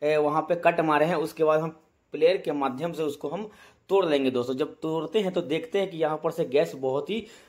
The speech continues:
ए, ज़्यादा तेज में इससे निकल रहा है। वो क्यों तेज में निकल रहा है? क्योंकि फिल्टर के पास यहाँ पे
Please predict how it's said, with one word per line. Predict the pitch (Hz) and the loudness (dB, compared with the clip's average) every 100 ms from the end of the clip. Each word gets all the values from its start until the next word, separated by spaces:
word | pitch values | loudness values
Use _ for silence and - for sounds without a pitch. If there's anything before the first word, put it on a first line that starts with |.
| _ - | _ -2
ए, | 151 156 - 127 | 2 2 0 2
ज़्यादा | 147 156 185 | 4 6 4
तेज | 180 208 214 | 4 4 4
में | 196 180 | 4 2
इससे | 175 - 180 180 175 | 2 0 2 4 4
निकल | 156 160 170 | 2 4 6
रहा | 147 131 | 6 4
है। | 113 104 - _ _ _ _ _ | 2 0 -10 _ _ _ _ _
वो | 143 160 | -2 -2
क्यों | 165 208 | 0 0
तेज | 208 185 | 2 2
में | 185 180 | 4 2
निकल | 175 170 | 2 2
रहा | 175 | 2
है? | 185 | 0
क्योंकि | 180 170 180 | 0 -4 -4
फिल्टर | 165 151 165 170 | -2 -2 -2 -2
के | 170 | -2
पास | 170 156 190 143 | 2 2 0 -4
यहाँ | 135 143 - | -4 -4 0
पे | 220 | 0